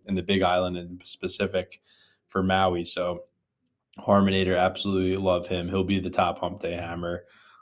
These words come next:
Uh, it's already been tweeted out, but I'll probably retweet it or something on Wednesday if you guys care about that.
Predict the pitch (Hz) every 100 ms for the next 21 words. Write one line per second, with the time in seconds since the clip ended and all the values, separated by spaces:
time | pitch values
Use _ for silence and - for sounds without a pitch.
0 | _ - 90 87 113 98 92 92 90 95
1 | 90 87 85 82 87 85 85 80 85 -
2 | 90 85 82 90 85 85 85 82 82 87
3 | 87 - 87 85 - 87 85 87 90 87